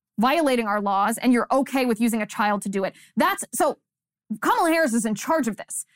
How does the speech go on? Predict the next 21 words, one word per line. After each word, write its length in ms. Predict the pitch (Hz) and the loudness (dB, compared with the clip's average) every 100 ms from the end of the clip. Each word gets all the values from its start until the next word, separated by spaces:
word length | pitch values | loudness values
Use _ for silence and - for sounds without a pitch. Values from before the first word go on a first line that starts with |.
| _ - | _ -2
Kamala 240 | 403 453 | 0 2
Harris 220 | 370 359 277 | 2 2 2
is 100 | 254 | 2
in 100 | 233 | 2
charge 400 | - 339 269 240 | 2 2 2 0
of 260 | 247 240 - _ - | 0 0 -4 _ 2
rolling 560 | 233 302 403 440 381 285 | 6 6 4 2 2 2
back 420 | 285 202 175 _ _ _ _ _ _ _ _ _ _ | 0 -2 -6 _ _ _ _ _ _ _ _ _ _
all 400 | 277 359 440 415 - | 2 4 4 0 0
of 400 | 269 311 302 240 - _ _ _ _ _ _ _ - | 2 2 2 -2 -6 _ _ _ _ _ _ _ 2
the 140 | 247 | 2
Trump 440 | - - 330 359 - | 2 0 -2 -2 -2
policies 520 | 254 208 208 240 226 | 0 0 0 0 2
that 120 | 247 | 0
actually 280 | 285 - 269 | 0 0 0
stopped 600 | - - 403 330 - - | 0 0 2 0 -4 -4
the 80 | 220 | 0
crisis 340 | 240 220 220 | 0 0 -2
at 120 | 214 | -4
the 60 | 208 | -2
border. 340 | 233 330 - | -2 -2 -4